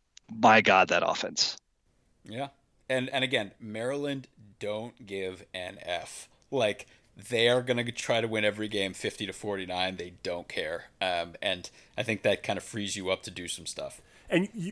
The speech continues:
Speaker 3: earlier you were talking about Locksley, you know, n-, not being on the hot seat. He just signed a five-year extension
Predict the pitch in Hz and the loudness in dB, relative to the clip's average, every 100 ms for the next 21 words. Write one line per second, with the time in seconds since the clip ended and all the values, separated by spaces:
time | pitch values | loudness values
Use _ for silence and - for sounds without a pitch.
0 | - 175 220 170 135 131 135 147 135 135 | 4 6 8 6 6 2 4 4 4 2
1 | 113 110 127 131 - 135 117 110 110 127 | 2 4 4 4 -2 0 0 -2 -4 -2
2 | 104 110 117 - 135 123 120 123 113 101 | 0 0 -4 -4 4 6 6 2 0 2
3 | 131 190 110 131 202 277 - 196 - 156 | 2 2 0 -6 -4 -2 2 2 4 2
4 | 131 123 95 - 127 113 | 2 2 -2 -2 -2 -2